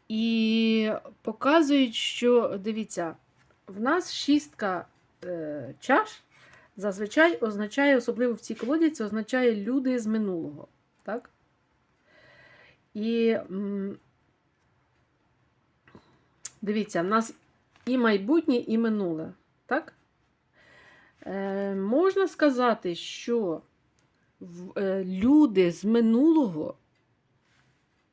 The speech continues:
люди з минулого, е, вони перекривають дорогу, тому що,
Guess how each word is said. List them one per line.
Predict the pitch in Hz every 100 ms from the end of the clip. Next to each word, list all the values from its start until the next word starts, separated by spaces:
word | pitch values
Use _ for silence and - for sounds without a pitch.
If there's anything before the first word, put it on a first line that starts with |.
| _ _ _ 185
люди | 185 208 202
з | 185
минулого, | 202 202 196 185 185 160 - _ _ _ _ _ - - - - - - -
е, | 185 190 196 196 196 196 202 - _
вони | - 196 233 302
перекривають | 330 302 269 254 247 285 269 220
дорогу, | 240 269 233
тому | - 208 240
що, | - 240